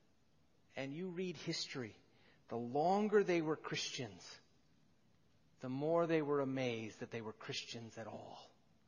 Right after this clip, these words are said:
The longer they were Christians, the more they were amazed that they were Christians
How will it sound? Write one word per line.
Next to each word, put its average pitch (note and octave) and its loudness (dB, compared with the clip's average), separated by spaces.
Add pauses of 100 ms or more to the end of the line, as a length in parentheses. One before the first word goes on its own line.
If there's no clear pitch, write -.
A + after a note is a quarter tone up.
(1080)
The A2 -4
longer F3+ 4
they G#3 6
were G3+ 0
Christians, B2 -6
the B2+ -6
more D3+ 0
they E3 0
were D3+ 0
amazed A#2+ -6 (880)
that A2 -16
they A2 -6
were G#2 -14
Christians - -10